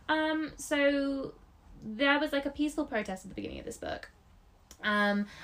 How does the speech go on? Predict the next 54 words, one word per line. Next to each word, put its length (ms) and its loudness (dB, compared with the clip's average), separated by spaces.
and 120 4
immediately, 400 2
like, 320 -2
army 280 4
tanks 400 -2
have 120 -4
rolled 260 -4
in. 220 -10
Uh, 320 8
where 420 6
were 120 -2
the 160 -2
army 300 2
tanks 460 -6
when 140 0
all 200 0
of 80 0
those 180 0
white 240 2
people 200 -8
were 100 -2
protesting 520 -2
having 220 -6
to 80 -8
wear 140 0
a 60 -10
fucking 320 -8
mask? 540 -8
Where, 400 4
where 160 6
was 100 4
it? 80 -4
'Cause 140 0
they 140 4
were 60 0
also, 340 2
like, 240 4
I 140 4
think 260 0
I've 140 0
seen 180 0
photographs 400 -2
of 60 -10
people 240 -4
at 140 2
that 140 0
protest 360 -4
armed 320 4
with 380 2
guns 480 4
that 180 4
can 160 0
kill 220 2
people. 400 0